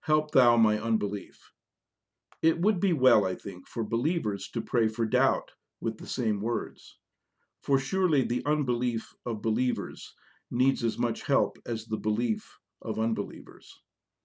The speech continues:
"Help thou my unbelief" should not be just a prayer for faith,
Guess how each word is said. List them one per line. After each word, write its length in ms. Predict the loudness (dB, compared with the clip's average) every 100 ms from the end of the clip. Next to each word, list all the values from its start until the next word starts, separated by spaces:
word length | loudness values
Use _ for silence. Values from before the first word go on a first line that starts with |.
| _ _ _ _
"Help 280 | 6 6 8
thou 160 | 6
my 220 | 6 2 2
unbelief" 540 | 2 2 2 2 0
should 260 | 0 -2 0
not 320 | 0 -2 -2
be 160 | -2 -2
just 340 | -2 -4 -4
a 40 | -6
prayer 300 | -2 0 0
for 140 | -4
faith, 460 | -4 -2 -2 -4